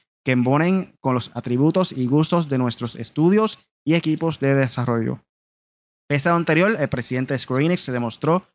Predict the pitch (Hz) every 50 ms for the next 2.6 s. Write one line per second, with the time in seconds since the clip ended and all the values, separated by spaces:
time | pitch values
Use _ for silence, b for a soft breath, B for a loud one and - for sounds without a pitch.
0 | _ _ - 127 113 - 123 123 143 165 170 - - 180 175 160 147 135 127 120
1 | - - - 127 120 - 117 120 120 127 143 160 165 151 - - - - 127 123
2 | 120 - 123 117 135 139 151 156 160 - _